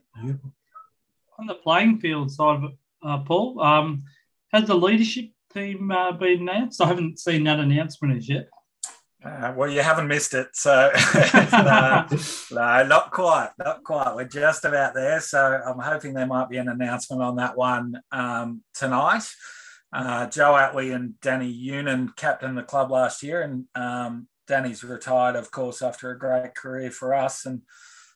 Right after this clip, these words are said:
Speaker 3: um, Joe's returned and, and, uh, you know, looks just in cracking nick after sort of getting to the club after, um, some injury issues at,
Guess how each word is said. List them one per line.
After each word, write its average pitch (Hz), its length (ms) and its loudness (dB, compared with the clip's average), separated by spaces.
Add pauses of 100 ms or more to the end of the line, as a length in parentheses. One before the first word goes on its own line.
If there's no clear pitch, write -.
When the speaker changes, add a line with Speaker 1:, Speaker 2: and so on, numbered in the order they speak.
(140)
Speaker 3:
um, 120 640 -6
Joe's 135 680 2
returned 131 600 -2
and, 123 380 -6
and, 120 520 -10
uh, 117 680 -8
you 113 160 -14
know, 110 160 -10
looks - 520 -14
just - 220 -16
in 117 160 -14
cracking 120 520 -4
nick 120 220 -12
after 120 300 -8
sort 127 260 -12
of 123 120 -10 (840)
getting 131 220 -4
to 117 100 -10
the 113 80 -10
club 123 320 -2
after, 117 680 -6 (100)
um, 113 340 -6
some - 160 -12
injury 120 340 -8
issues 113 360 -12
at, 117 100 -18